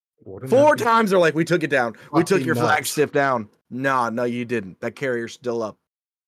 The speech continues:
Speaker 1: Well, it's still there, and it's on display,
Speaker 2: Corpus Christi.
Speaker 1: so,
Speaker 2: Yep, Corpus
Speaker 1: hey.
Speaker 2: Christi, Texas. You guys can go down there. So Texas got some good ships, uh,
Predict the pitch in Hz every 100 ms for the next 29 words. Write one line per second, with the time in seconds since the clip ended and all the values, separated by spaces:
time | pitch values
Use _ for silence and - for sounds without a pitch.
0 | _ 95 110 143 - 143 143 156 151 127
1 | 135 127 135 147 165 156 - 131 139 -
2 | - 123 127 107 92 165 156 107 98 95
3 | 92 107 123 - 117 139 151 - 135 -
4 | 143 - 143 - 107 117 117 117 120 120
5 | 120 120 123 - - _ - - 190 -
6 | 156 160 - 120 107 139 131 - 139 131
7 | - - - _ _ _ _ 101 101